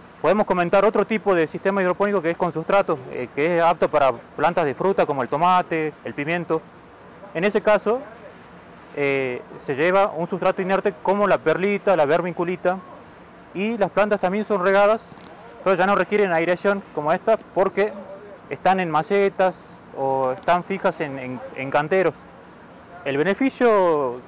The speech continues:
que tenemos, eh, al, al plantar en hidroponía, al producir en hidroponía, sería una, eh, que el trabajo se disminuye, el trabajo de llevar a cabo un cultivo,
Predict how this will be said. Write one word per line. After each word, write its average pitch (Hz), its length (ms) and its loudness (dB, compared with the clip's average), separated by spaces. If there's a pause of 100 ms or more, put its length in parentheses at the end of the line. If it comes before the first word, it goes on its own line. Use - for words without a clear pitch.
(100)
que 139 80 -6
tenemos, 185 440 -2 (320)
eh, 123 540 -4 (880)
al, 123 480 -4
al 131 140 -4
plantar 156 280 0
en 165 140 2
hidroponía, 190 600 0
al 147 100 2
producir 175 340 0
en 180 80 -4
hidroponía, 185 520 -2 (600)
sería 151 340 2 (880)
una, 180 400 2
eh, 127 480 -2 (480)
que 190 240 0 (600)
el 135 160 -6
trabajo 208 600 2
se 156 140 -6
disminuye, 170 540 -2 (340)
el 120 100 -10
trabajo 160 680 2
de 123 120 -2
llevar 147 240 2
a 175 60 2
cabo 180 220 2
un 170 60 -2
cultivo, 190 440 -2